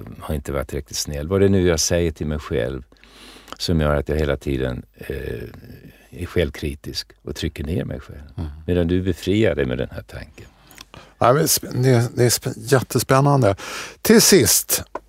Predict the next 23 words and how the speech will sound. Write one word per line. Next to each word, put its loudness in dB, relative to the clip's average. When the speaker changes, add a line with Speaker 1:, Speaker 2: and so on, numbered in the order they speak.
Speaker 2:
så 4
har 8
vi 6
begreppet 4
acceptans, 0
Margareta. 2
Eh, -2
människor 6
som 2
får 6
en 4
fatal 6
diagnos, 2
en 0
dödlig 4
diagnos, -2
kommer 4
alla 4
in 2
i 2
det -6
stadiet, 0
acceptans? -8